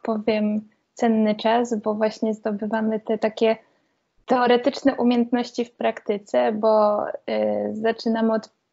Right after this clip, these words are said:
projektów, e, no my akurat robiliśmy oświetlenie lampy, em, i, i przez kilka miesięcy projek-, st-, projektujemy lampy od rysunków zaczynając,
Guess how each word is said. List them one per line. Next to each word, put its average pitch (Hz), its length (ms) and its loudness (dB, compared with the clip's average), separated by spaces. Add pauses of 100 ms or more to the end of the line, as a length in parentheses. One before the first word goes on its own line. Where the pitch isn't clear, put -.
(160)
projektów, 220 1040 0 (640)
e, 196 720 2 (280)
no 240 120 4
my 254 200 6
akurat 240 320 0
robiliśmy 233 580 0
oświetlenie 214 800 -2
lampy, 208 560 0 (840)
em, 202 880 2 (840)
i, 214 520 2 (100)
i 233 40 -4
przez 220 480 -4
kilka 220 300 -2
miesięcy 220 720 -4 (1040)
projek-, 214 380 -2
st-, - 280 -8 (260)
projektujemy 233 640 2
lampy 220 340 0
od 214 140 0
rysunków 240 640 -2
zaczynając, 247 960 0